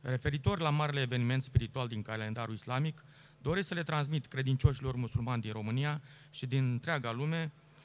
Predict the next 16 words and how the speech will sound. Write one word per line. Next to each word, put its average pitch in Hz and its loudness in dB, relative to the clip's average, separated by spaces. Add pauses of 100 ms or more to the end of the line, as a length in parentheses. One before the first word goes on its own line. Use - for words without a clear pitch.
tradiționale 156 0
urare 165 -2 (320)
Ramazan 151 2
Bayram 135 4
Khairlı 131 0
Bolsun, 123 0 (440)
Ramazan 139 2 (100)
Bayram 127 0
Hayırlı 135 0
ve 120 -2
Mübarek 139 0
Olsun, 151 -2 (640)
Eid 165 -2
Mubarak, 135 0 (280)
un 143 0
Bayram 135 2